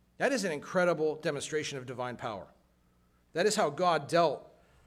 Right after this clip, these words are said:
with sin. And in fact, when Israel continued century after century in unrepentant sin, God made good on all those curses that Jerry read to us earlier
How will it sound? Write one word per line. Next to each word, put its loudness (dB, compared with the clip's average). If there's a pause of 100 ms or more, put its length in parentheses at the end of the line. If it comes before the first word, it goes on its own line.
(240)
with -6
sin. 0 (1800)
And 4
in 0
fact, 2
when 2
Israel 4
continued -2 (160)
century 2
after -2
century -2
in -4
unrepentant 0
sin, -4 (280)
God 6
made 4
good 8
on 4
all 4
those 4
curses -2
that -6
Jerry -4
read 0
to -4
us -4
earlier -6